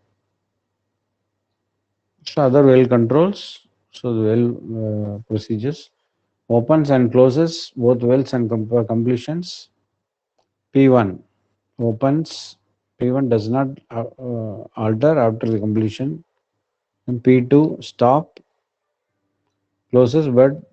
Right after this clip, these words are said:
P two al-, allows the cross flow, and P three open, so opens for all completions, and, uh, P four shut in, closes all completions in P four in layer two,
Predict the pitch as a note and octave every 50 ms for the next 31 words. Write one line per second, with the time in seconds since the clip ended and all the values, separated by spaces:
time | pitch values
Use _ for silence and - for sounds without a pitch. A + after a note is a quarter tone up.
0 | _ _ _ - C#3 C3+ B2+ C3+ C#3+ B2+ B2+ B2+ B2+ B2 D#2+ G2+ G#2+ _ - B2
1 | A#2+ B2 C3+ D3+ E3 E3 E3 E3 - - - - _ - B2 A2+ A2 G#2+ - A#2+
2 | B2 B2 A#2+ - - - B2+ C#3 D3+ E3 E3 - _ - B2 A2+ G#2+ A2+ B2 B2+
3 | B2+ B2 B2 B2+ C3 A#2+ A2+ A#2 A2+ A#2 B2+ C3+ D3+ E3+ F3 - _ _ _ _
4 | _ _ _ _ _ _ _ _ _ _ _ _ _ - - B2+ A#2+ A#2 A#2+ C#3
5 | C#3 B2+ A2+ - B2 A2+ A2 A#2 A#2+ B2+ A#2+ B2 A#2 A#2 A#2+ A#2+ A#2 - C#3 C#3+
6 | D3 D3 - - - - _ _ _ - A#2 A2+ A2+ A#2 A#2+ A2+ A#2 A#2 A2+ A2+
7 | G#2+ A#2 B2+ C3 B2 - - C#3 C#3+ D#3 F3 G3 - - - - A#2 A2+ A#2+ -
8 | C#3 C#3 C3 B2 A#2 - _ _ _ _ _ _ _ _ _ _ _ _ _ _
9 | _ _ _ _ _ _ _ _ _ _ _ _ _ _ _ _ _ _ _ _
10 | _ _ _ - A#2+ A#2+ A#2 B2 C3 A#2+ A#2 A2+ A#2+ B2 A#2+ A2 A#2 A#2 A#2 A#2+
11 | A#2+ A2+ - - D3 D#3 D#3+ - - - - - - _ _ _ _ _ _ -
12 | A2 A2 G#2+ G#2+ G#2 A2 _ _ B2 B2+ C3 C3+ C#3 - - _ _ _ _ _
13 | - B2 C3 C#3 B2+ A#2 G#2+ G#2+ G#2+ G#2+ A2 A2 G#2 G2+ - _ - C3+ C#3+ G2
14 | F#2+ - -